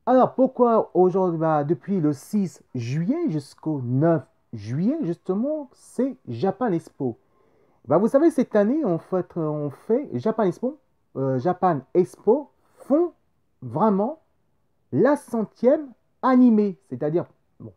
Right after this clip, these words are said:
pas la centième anniversaire animé, mais c'est le centième animé pour, euh, pour les passionnés, justement, des mangas, des passionnés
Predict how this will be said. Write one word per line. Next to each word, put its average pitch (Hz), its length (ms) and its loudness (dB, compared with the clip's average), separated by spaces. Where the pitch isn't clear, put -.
pas 107 100 -12
la 104 100 -8
centième 107 260 -10
anniversaire 110 420 -4
animé, 160 380 -2
mais 139 200 2
c'est 143 220 -2
le 135 80 0
centième 220 420 -2
animé 185 320 0
pour, 302 340 -2
euh, 127 380 0
pour 277 160 2
les 247 80 4
passionnés, 165 540 -2
justement, 131 720 -8
des 101 180 -8
mangas, 175 680 -2
des 113 220 -8
passionnés 135 640 -10